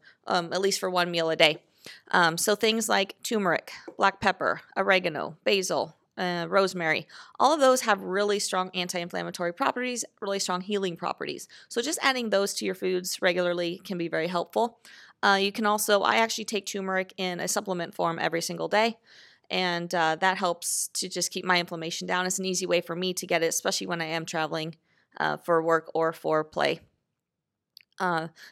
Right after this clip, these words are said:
the other thing too, an-, another great just supplement for, that you can add to almost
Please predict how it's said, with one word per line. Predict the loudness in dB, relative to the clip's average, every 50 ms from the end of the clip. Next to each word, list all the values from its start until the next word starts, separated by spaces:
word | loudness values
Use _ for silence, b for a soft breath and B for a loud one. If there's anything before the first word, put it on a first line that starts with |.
| b
the | 6 8
other | 8 8 6
thing | 2 -2 -2 -2
too, | -2 0 2 2 2 2
an-, | 0 -2 -2 -2
another | 0 0 2 4 2 2 2
great | 0 0 0 0 0 -2 -2
just | -2 -2 -2 -2 -6 -10 -14 _ -10
supplement | -6 0 2 2 2 2 0 -2 0 -2 -2 -4 -6 -12 _ _ _ -18 _
for, | -6 -6 -6 -2
that | -2 -2 -2
you | -2
can | -4 -4 -2
add | 0 0 0 -2 -4
to | -4 -4 -4 0
almost | 0 0 2 0 -2 -2